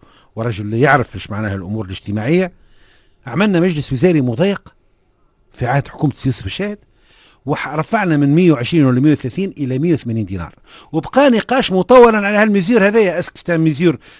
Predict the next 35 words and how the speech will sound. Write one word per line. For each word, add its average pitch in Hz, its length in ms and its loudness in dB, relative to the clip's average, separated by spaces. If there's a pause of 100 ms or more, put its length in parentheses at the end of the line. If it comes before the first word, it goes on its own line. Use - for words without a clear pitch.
معناه 139 320 -2 (360)
قلنا 156 360 -2
أموا 147 280 -2
على 127 180 -10
الأقل 120 260 -14
كي - 140 -18
نزيدوا 117 340 -12
أكثر - 200 -20
من 107 80 -18
خمسين - 300 -18
دينار 117 300 -14 (1000)
ينجم. 127 360 -4 (560)
الآن 226 240 0
زدنا 208 240 -4
عشرين 175 260 -6
دينار، 143 220 -4
L'inflation 160 680 -4 (320)
من 143 120 4
ألفين 147 180 0
وثمانية 143 420 -2
لتوا 151 320 -2
زادت 147 320 -4
أكثر - 300 -14 (1500)
من 117 80 -10
النسبة 143 480 -2 (140)
التي 127 400 -6
أضفنا 117 340 -10
بها 117 180 -8
للعائلات 87 400 -12
المعوزة، 82 360 -12
بالتالي 196 380 -2 (240)
أعطيناهم 214 480 0
باليمين 202 320 2
عشرين 170 260 -6
دينار، 208 300 -4